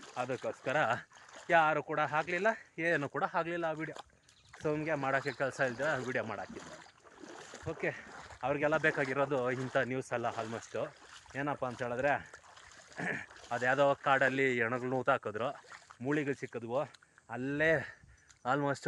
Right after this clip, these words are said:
ದಿನಗಟ್ಲೆ ಕಾಯ್ಕೊಂಡು ಕ್ಯಾಮ್ರಾಗಳ್ನ ಎತ್ಕೊಂಡು, ಆ, ಮೈಕ್‌ಗಳ್ನ ಎತ್ಕೊಂಡು ವಿಡಿಯೋ ಮಾಡ್ತಾರೆ. ಯಾಕಂತ ಹೇಳಿದ್ರೆ, ಅಂಥ ಒಂದು ಜಾಗದಲ್ಲಿ ಮಾಡಿದ್ರೆ ಅವ್ರಿಗೆ ಟಿ ಆರ್ ಪಿ ಬೆಳೆನ ಚೆನ್ನಾಗಿ ಬೇಯಿಸ್-, ಬೇಯ್ಕೊಳುತ್ತೆ.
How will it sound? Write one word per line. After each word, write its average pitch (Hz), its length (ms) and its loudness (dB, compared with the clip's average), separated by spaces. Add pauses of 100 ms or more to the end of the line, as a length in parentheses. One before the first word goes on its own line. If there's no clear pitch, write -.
(160)
ದಿನಗಟ್ಲೆ 139 520 2
ಕಾಯ್ಕೊಂಡು 139 440 0 (140)
ಕ್ಯಾಮ್ರಾಗಳ್ನ 120 580 0
ಎತ್ಕೊಂಡು, 156 420 -4 (580)
ಆ, 127 40 -4 (600)
ಮೈಕ್‌ಗಳ್ನ 131 500 0
ಎತ್ಕೊಂಡು 147 340 2 (120)
ವಿಡಿಯೋ 123 180 2 (100)
ಮಾಡ್ತಾರೆ. 110 340 -8 (640)
ಯಾಕಂತ 147 360 -4
ಹೇಳಿದ್ರೆ, 143 240 -4 (800)
ಅಂಥ 135 140 2 (140)
ಒಂದು 127 220 0
ಜಾಗದಲ್ಲಿ 120 360 0
ಮಾಡಿದ್ರೆ 117 280 0 (100)
ಅವ್ರಿಗೆ 110 300 -4
ಟಿ 123 160 -2
ಆರ್ 120 180 -2
ಪಿ 120 100 -2 (320)
ಬೆಳೆನ 110 300 -4 (120)
ಚೆನ್ನಾಗಿ 110 340 -6
ಬೇಯಿಸ್-, 127 240 -2 (160)
ಬೇಯ್ಕೊಳುತ್ತೆ. 120 640 -2